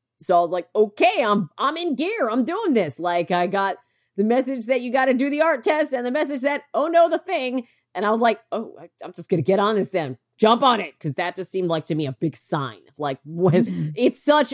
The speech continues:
Speaker 1: a sign from the universe where you hear that drama happened and then you hear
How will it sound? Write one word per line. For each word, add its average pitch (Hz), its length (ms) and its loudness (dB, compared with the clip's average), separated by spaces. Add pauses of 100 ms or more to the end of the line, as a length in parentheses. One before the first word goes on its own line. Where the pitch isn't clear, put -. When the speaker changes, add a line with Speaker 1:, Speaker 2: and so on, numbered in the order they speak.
Speaker 1:
a 254 120 2
sign 262 400 2
from 254 180 2
the 233 100 4
universe 220 560 0
where 202 380 -2
you 208 240 0
hear 285 560 2 (320)
that 160 520 0
drama 220 500 -2
happened 311 640 0
and 254 200 0
then 254 220 2
you 247 140 0
hear 247 480 0